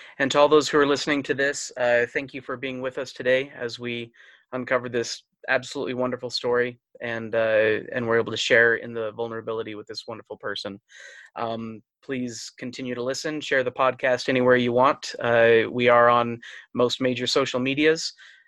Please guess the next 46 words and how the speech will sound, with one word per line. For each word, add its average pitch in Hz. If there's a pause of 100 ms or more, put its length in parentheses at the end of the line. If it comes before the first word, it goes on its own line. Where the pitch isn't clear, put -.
(100)
and 120
you 117
can 120
reach 123
us 123
on 123
our 117
Gmail. 131
All 127
of 120
our 120
links 123
and 127
everything 127
are 110 (440)
in 135
the 135
show 143
notes. 156 (220)
And, 120
uh, 117
we 120
do 123
also 123
have 120
a 117
Facebook 131
group, 127 (120)
the 110
Rexburg 120
Love 120 (120)
Podcast 131
Group, 147 (500)
that 123
you 120
can 127
go 120
to 127
and 117
discuss 120
these 123
episodes 131
and 110
share 123
your 120
views 131